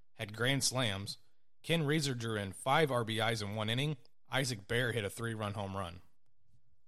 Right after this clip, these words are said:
So an incredible week to Chillicothe. They have completely turned their, uh,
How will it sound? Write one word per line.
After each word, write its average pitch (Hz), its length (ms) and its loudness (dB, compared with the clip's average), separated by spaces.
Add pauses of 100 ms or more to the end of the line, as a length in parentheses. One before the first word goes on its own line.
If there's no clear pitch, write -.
So 85 200 -10
an - 100 -12
incredible 165 460 4
week 131 160 0
to 104 80 -8
Chillicothe. 120 640 2 (600)
They 151 160 6
have 131 100 4
completely 135 480 0
turned 120 340 2
their, 101 360 0
uh, 90 260 0